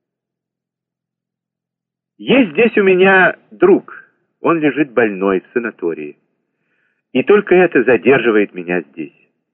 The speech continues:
Я недавно приехал сюда, всего каких-нибудь несколько дней назад. А что слышно у вас? Может быть, нам удастся ещё раз собраться всем вместе? Как ваше здоровье, как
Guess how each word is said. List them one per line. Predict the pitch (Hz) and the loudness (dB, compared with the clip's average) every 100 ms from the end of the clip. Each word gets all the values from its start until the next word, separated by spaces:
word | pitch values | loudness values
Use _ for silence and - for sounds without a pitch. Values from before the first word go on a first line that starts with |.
| _ | _
Я | 135 202 | -4 -2
недавно | 220 208 143 95 | -2 -2 -2 -6
приехал | 87 87 80 87 - | -4 -4 -4 -12 -18
сюда, | 82 78 67 _ _ | -14 -14 -14 _ _
всего | 117 120 | -2 0
каких-нибудь | - 107 135 - 113 - | -2 -6 -8 -14 -18 -12
несколько | 117 - 104 90 | -12 -12 -20 -20
дней | 87 90 | -20 -18
назад. | 85 78 73 - _ _ _ _ _ _ _ _ _ _ _ | -18 -14 -16 -16 _ _ _ _ _ _ _ _ _ _ _
А | 131 | -6
что | - 254 | -2 -2
слышно | - 240 - 165 | 0 -4 0 -2
у | 104 | 0
вас? | 104 98 _ _ _ _ _ _ _ - | -2 -2 _ _ _ _ _ _ _ -2
Может | 175 208 202 | 0 2 0
быть, | 214 | 0
нам | 208 208 | 0 0
удастся | 190 196 214 - 185 | 0 0 -2 -2 -4
ещё | 175 - 220 | -4 0 0
раз | 196 - _ _ | 0 -2 _ _
собраться | 123 110 110 - - - | -2 0 -2 -4 -14 -10
всем | 95 78 | -10 -10
вместе? | 80 78 - _ _ _ _ _ _ _ | -14 -18 -18 _ _ _ _ _ _ _
Как | - - - | -4 -4 -2
ваше | 120 - 95 | -4 -4 -8
здоровье, | 78 78 80 76 76 | -8 -8 -8 -10 -8
как | 131 127 | -6 -6